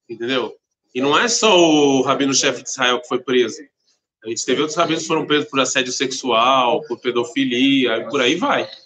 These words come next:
entendeu? Ah, é, <laughs> por aí vai. E você vê pe-, diretores, você vê diretores de colégio não religiosos que não, não foram. Mas você fala, "Poxa, mas <clears throat> como é que pode um negócio desse? Né? Como é que pode isso?"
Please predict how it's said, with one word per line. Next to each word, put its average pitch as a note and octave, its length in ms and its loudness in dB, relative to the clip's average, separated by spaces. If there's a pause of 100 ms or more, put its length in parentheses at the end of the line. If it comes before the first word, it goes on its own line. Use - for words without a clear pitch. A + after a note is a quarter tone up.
(440)
entendeu? B2 460 0 (440)
Ah, D3+ 300 0
é, D#3+ 880 4
<laughs> - 0 -
por D#3 260 4
aí D3+ 140 4
vai. C4 260 2 (1300)
E - 60 -2
você D3 240 -2
vê C#3 120 0
pe-, F#3 140 0
diretores, D3 720 -2 (460)
você C3+ 260 -4
vê D3 120 -2
diretores D3+ 460 0
de D3 80 -4
colégio C#3 440 2
não C#3 140 2
religiosos C3+ 560 0
que - 180 -6 (260)
não, G#3 280 0
não G#3+ 100 -10
foram. E3 380 2 (680)
Mas C#4+ 120 -6
você G#3+ 60 -8
fala, F3+ 200 2
"Poxa, D3+ 240 0
mas B2+ 260 -4 (120)
<clears throat> D#3 440 0
como F3 140 -6
é A#3 60 -2
que A3+ 100 -10
pode D#3 280 4
um C3 40 0
negócio A#2 280 0
desse? G2+ 300 -12 (300)
Né? C3+ 160 -2 (720)
Como F#3 120 -4
é - 20 -2
que F3+ 100 -6
pode B2+ 380 0
isso?" - 300 -12